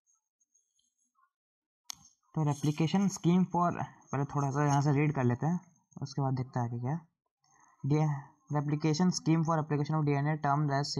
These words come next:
semi-conservative D N A replication। तो ये प्रपोज किसने किया था वैसे? हम्म, सबसे पहले वाटसन और क्रिक ने किया था, ठीक है? पर ये लोग प्रूफ नहीं कर पाए थे, प्रूफ किसी और ने किया। तो जिसने प्रूफ किया उसके बारे में हमें देखना है आज। तो इन्होंने इतना तो बता दिया था कि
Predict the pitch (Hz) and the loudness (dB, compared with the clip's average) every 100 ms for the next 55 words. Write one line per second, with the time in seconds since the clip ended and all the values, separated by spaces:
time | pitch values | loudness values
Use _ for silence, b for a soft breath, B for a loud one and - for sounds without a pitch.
0 | - - 135 139 135 131 131 127 151 131 | -6 -4 -2 -2 -4 -2 -4 -2 -2 0
1 | 127 131 127 120 123 120 117 b b b | 0 -2 -4 -4 -4 -4 -6 b b b
2 | b - 180 180 170 175 190 190 190 180 | b 0 0 2 2 2 2 0 2 2
3 | 151 135 151 156 190 202 _ - 139 135 | 2 2 0 0 -2 -6 _ -8 -4 -2
4 | 135 170 151 139 117 120 135 143 160 151 | -2 0 2 2 2 0 0 -2 -2 0
5 | 143 151 131 120 110 113 - 147 180 B | 0 0 0 -2 -2 -2 -2 -2 -2 B
6 | B B B - 160 170 170 190 233 - | B B B -2 2 4 4 2 0 0
7 | 185 180 190 151 123 110 107 107 - 151 | 2 4 2 2 0 0 -2 -8 -4 0
8 | 180 160 151 131 117 110 110 104 - _ | 2 2 0 0 -2 -4 -6 -8 -12 _
9 | _ _ _ _ _ _ _ _ _ _ | _ _ _ _ _ _ _ _ _ _
10 | _ _ _ _ _ _ - 131 131 127 | _ _ _ _ _ _ -6 -4 -2 -2
11 | 151 151 139 139 160 143 139 131 131 131 | -2 -2 -2 -2 -4 -4 -4 -2 -2 -2
12 | 127 117 117 110 104 104 - _ - - | -2 -2 0 -2 -2 -8 -14 _ -20 -20
13 | - _ _ _ - _ _ _ _ - | -20 _ _ _ -20 _ _ _ _ -2
14 | 143 117 139 170 175 180 190 190 175 165 | 0 2 2 2 2 2 2 2 2 2
15 | 165 170 170 | 4 2 2